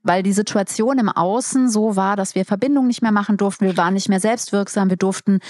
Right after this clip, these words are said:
nicht zur Arbeit gehen oder hatten Angst um unsere Arbeitsplätze. Da kam dann die Unsicherheit dazu, die, die Welt war erkrankt sozusagen, ja, durch Corona und in Gefahr. Und das sind alles Dinge, die uns beunruhigen.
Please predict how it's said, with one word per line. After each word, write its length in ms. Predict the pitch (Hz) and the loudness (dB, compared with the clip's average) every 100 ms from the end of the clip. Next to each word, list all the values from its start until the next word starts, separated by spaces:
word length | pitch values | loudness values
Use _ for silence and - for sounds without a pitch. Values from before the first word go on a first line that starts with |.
| - - - - | -12 -12 -6 0
nicht 200 | 220 - | 0 2
zur 140 | - | 2
Arbeit 340 | 202 240 226 | 2 0 -2
gehen 280 | - 214 214 | -2 -2 0
oder 240 | 196 185 185 | 0 0 0
hatten 180 | - | 0
Angst 360 | 190 214 240 - | 0 0 0 0
um 100 | 190 | 0
unsere 240 | 180 185 | 2 2
Arbeitsplätze. 560 | 107 220 233 - 214 220 | 0 0 -4 -4 -4 -2
Da 120 | 196 | -4
kam 240 | 180 185 190 | -2 0 2
dann 120 | 180 | 0
die 80 | 180 | 0
Unsicherheit 680 | 240 240 240 220 196 196 | 0 0 0 0 0 0
dazu, 320 | 190 185 - 196 | -2 -4 -2 0
die, 280 | 190 - | 0 -2
die 160 | 190 190 | -2 0
Welt 260 | 208 233 208 | 0 0 -2
war 160 | 190 | -2
erkrankt 460 | 185 - 226 226 - | -2 -2 0 0 -2
sozusagen, 640 | 180 - 165 147 156 214 | -6 -2 -2 0 2 4
ja, 300 | 180 180 202 - | 4 2 -2 -4
durch 300 | 180 180 - | -2 -2 0
Corona 460 | 190 165 175 185 | 0 2 2 2
und 200 | - 190 | 0 -2
in 160 | - 190 | 0 0
Gefahr. 460 | 196 - 214 170 185 - - - - - | 0 0 0 0 -4 -14 -16 -16 -16 -2
Und 180 | 190 196 | 0 2
das 160 | 214 | 0
sind 220 | 254 220 - | 0 0 0
alles 240 | 214 - | 0 0
Dinge, 200 | 214 220 | 0 0
die 140 | 226 | 0
uns 240 | - 240 - | 0 0 0
beunruhigen. 1080 | - 254 269 302 285 156 151 147 139 151 | -2 0 2 0 0 0 0 -2 -4 -4